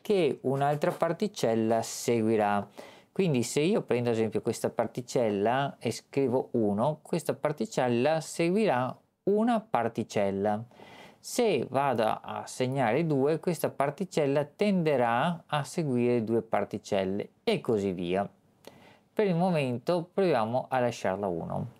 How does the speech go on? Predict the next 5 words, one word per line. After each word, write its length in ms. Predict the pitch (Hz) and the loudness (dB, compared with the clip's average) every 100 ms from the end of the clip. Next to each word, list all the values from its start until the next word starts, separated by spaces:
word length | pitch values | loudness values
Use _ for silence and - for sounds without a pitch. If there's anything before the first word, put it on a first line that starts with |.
| - - - - - - _ _ | -20 -20 -20 -20 -20 -20 _ _
Follows 580 | - 277 269 135 - - | -2 0 2 0 -4 -2
tree 360 | 101 104 160 - _ | 0 2 0 -8 _
è 380 | - 247 147 - - _ _ _ 127 | -2 0 2 -2 -6 _ _ _ -2
la 240 | 143 254 | 2 2
forza 1000 | 226 - 160 127 110 101 - 151 190 214 | -2 -2 2 2 2 0 0 0 2 0